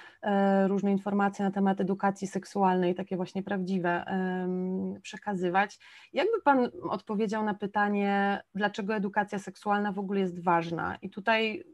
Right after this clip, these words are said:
jakby pan to wytłumaczył komuś, em, kto się jeszcze nie nasłuchał żadnych mitów czy bzdur,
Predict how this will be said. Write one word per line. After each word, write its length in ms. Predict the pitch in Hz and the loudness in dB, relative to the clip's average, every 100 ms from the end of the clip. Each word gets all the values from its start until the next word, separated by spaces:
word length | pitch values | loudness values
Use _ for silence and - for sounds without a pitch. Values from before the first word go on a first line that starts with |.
| _ | _
jakby 300 | - 285 247 | -2 0 2
pan 180 | 285 277 | 4 4
to 100 | 254 | 2
wytłumaczył 540 | 247 247 277 294 262 | -2 0 2 2 0
komuś, 480 | 262 269 254 240 - | 2 2 2 -2 -6
em, 580 | - 220 214 214 220 233 | -2 0 0 0 -2 -8
kto 180 | - 427 | -8 -4
się 120 | 294 | -2
jeszcze 180 | 277 247 | 0 0
nie 100 | 214 | 0
nasłuchał 680 | 196 - 254 254 240 220 | -2 0 0 6 6 6
żadnych 340 | 220 208 208 226 | 2 -4 -4 -4
mitów 360 | 226 - 202 | -4 -4 -8
czy 120 | - | -6
bzdur, 440 | 196 196 208 208 | -4 -2 -2 -2